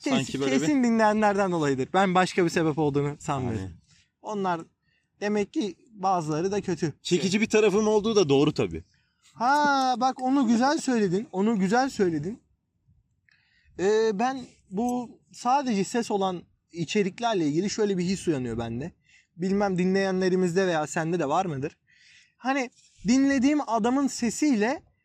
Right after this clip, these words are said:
Speaker 1: adamın görüntüsünü kafamda eşlemeye çalışıyorum. Yani adama bir görüntü yaratıyorum kafamda.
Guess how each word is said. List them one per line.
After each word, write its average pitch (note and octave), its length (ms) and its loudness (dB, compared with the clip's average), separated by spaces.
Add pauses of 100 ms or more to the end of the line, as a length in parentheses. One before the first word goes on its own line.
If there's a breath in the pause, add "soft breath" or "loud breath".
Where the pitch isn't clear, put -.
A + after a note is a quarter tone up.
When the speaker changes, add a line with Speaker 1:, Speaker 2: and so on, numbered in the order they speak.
(140)
Speaker 1:
adamın A#3+ 460 2
görüntüsünü A3+ 580 0
kafamda A#3 420 0
eşlemeye A3 440 2
çalışıyorum. D3+ 480 -2
Yani F#3+ 240 -2
adama F#3+ 360 2
bir F3+ 60 0
görüntü G3 380 6
yaratıyorum C3+ 460 0
kafamda. B2+ 540 -6